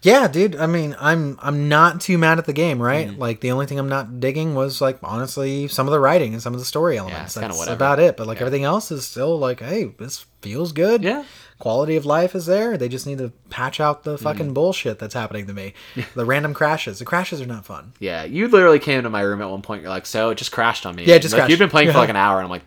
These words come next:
Speaker 2: "That sucks."
Speaker 1: Yeah, I'm like, "Uh," but at least it's pretty gracious with the autosaves. I'm never losing progress, so, like,
Speaker 2: Yeah,
Speaker 1: yeah,
Speaker 2: that's,
Speaker 1: that,
Speaker 2: that's
Speaker 1: that's one
Speaker 2: fair.
Speaker 1: thing. Yeah, like, if, if fucking Control crash, for instance, you're fucked.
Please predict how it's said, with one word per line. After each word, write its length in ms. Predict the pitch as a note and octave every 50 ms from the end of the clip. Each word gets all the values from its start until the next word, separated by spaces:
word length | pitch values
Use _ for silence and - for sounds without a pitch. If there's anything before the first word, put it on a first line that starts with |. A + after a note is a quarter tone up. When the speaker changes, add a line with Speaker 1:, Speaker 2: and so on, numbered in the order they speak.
| _ -
Speaker 2:
"That 180 | - A#2 -
sucks." 400 | - F2+ F2 - - - - - _ _
Speaker 1:
Yeah, 240 | - D3 C#3 B2 G#2+ - -
I'm 100 | - B2+
like, 220 | B2+ B2 A#2 - -
"Uh," 400 | D#3 F#3 G3+ G3 F#3+ F#3 F#3 F3+
but 200 | E3+ G3 G3 F#3
at 140 | F#3+ E3+ G3
least 420 | G3 G3 - - - - D3+ - - -
it's 260 | E3 D3 - - - _ _ _
pretty 240 | - - F#3+ F#3+ E3+
gracious 440 | C#3+ D3 D3 D3+ D#3 - - D3+ -
with 100 | C#3 -
the 60 | C#3
autosaves. 520 | B2+ A#2+ B2 B2 A#2+ - - B2+ A#2+ A#2 B2
I'm 220 | A#2 A#2 A#2+ B2 B2
never 240 | B2 B2 A#2+ B2 B2
losing 300 | A#2 A#2+ A2+ A2+ A#2 A2
progress, 440 | - A2 G#2 G2+ A2 A#2 B2+ C3 -
so, 200 | - B2 A2 G2+
like, 320 | G2 G2 F#2+ F2+ - - - - _ _ _ _ _ _ _ _ _ _
Speaker 2:
Yeah, 140 | A3+ C4 C4+
Speaker 1:
yeah, 100 | A3 A3 G#3 -
Speaker 2:
that's, 140 | - A#3+ -
Speaker 1:
that, 40 | C3+
Speaker 2:
that's 140 | C3 - -
Speaker 1:
that's 200 | - D3 - -
one 100 | G#2+ F#2
Speaker 2:
fair. 80 | E2+
Speaker 1:
thing. 140 | E2 - - - - - - - - _
Yeah, 160 | - C3 A#2 A2
like, 220 | A#2 B2 A#2+ - -
if, 200 | C#3+ B2+ - - -
if 120 | - C#3+ -
fucking 340 | - D#3 D3 - C#3+ C3 A#2
Control 420 | B2 A2+ G#2+ - - F#3+ G#3 F3+
crash, 380 | C#3 - C#3+ B2 G#2+ G2 - -
for 160 | - G2+ F#2
instance, 420 | F2 F#2+ - - F2+ - - -
you're 120 | G#2+ G#2 G2
fucked. 420 | - E2 - - - - - -